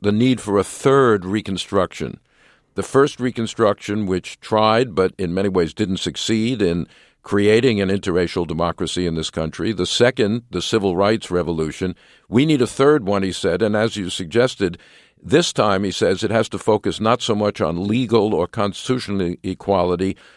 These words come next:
but economic equality. The first Reconstruction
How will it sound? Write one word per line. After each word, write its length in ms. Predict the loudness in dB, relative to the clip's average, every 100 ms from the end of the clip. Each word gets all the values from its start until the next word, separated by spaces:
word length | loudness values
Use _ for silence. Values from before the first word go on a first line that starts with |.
| _
but 140 | -4 0
economic 640 | 0 0 2 2 2 0 -6
equality. 640 | -6 -2 -2 -2 -6 -10 -14 _ _ _ _
The 60 | -6
first 360 | 2 2 2 -4
Reconstruction 840 | -4 -6 0 0 0 -2 -4